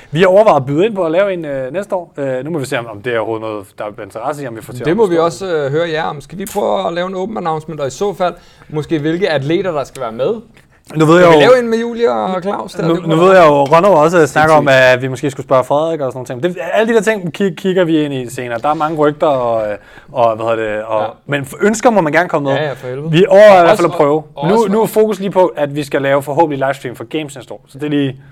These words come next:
Speaker 1: Men, men jeg siger bare, jeg synes også, det er lidt af en udfordring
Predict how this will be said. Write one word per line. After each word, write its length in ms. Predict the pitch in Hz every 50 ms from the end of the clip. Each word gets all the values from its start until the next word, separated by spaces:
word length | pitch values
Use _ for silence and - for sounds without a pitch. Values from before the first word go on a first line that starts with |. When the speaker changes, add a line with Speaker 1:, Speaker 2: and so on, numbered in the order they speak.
| - _ _ _ _ -
Speaker 1:
Men, 180 | 185 202 214 160 117 - - _ _ -
men 180 | 190 185 147 123 127
jeg 100 | 151 143
siger 140 | 139 - 190
bare, 220 | 156 147 135 135 135 - _ _ _ _ _ _ _ _ _ _ -
jeg 220 | 131 160 175 180
synes 160 | - 196 170
også, 160 | 196 185 - -
det 80 | 202
er 40 | 170
lidt 160 | 156 175 185
af 80 | 190 165 147
en 100 | 139 160
udfordring 560 | 190 226 233 - 226 160 131 117 127 117